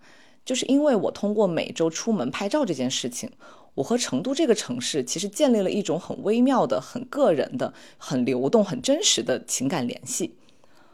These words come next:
我对这个城市的感知不是建立在任何一个网红打卡点上，也不是来自于小红书上、大众点评上谁推荐的某家餐厅，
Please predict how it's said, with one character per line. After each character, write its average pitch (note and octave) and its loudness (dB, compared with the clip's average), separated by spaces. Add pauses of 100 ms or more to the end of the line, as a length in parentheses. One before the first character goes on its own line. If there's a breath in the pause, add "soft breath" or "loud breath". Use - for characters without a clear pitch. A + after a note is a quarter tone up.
(240 soft breath)
我 D#3 4
对 A3 6
这 D4 2
个 B3+ 6
城 F3+ -2
市 B3 -2
的 G#3+ 4
感 - -2
知 D#3 -2
不 C#3+ -4
是 C#4+ -2
建 G3+ 2
立 D3+ -2
在 C#3+ 2
任 G#3+ 2
何 - -4
一 B2+ -4
个 D#3 2
网 C#3+ 2
红 D3 -8
打 F3 -4
卡 - -4
点 - -2
上， - -8 (300 loud breath)
也 C3 0
不 B2 -4
是 D4 2
来 C#3 4
自 F3 -2
于 C3+ -2
小 - 0
红 C3 -6
书 E3 -4
上、 D3+ -2
大 F3 -2
众 D#3+ -2
点 C#3+ -2
评 B2+ -4
上 C3+ -2
谁 C3 0
推 F#3+ -2
荐 G3 0
的 F3+ -2
某 D#3+ -6
家 D3 -6
餐 F#3 -6
厅， B3 0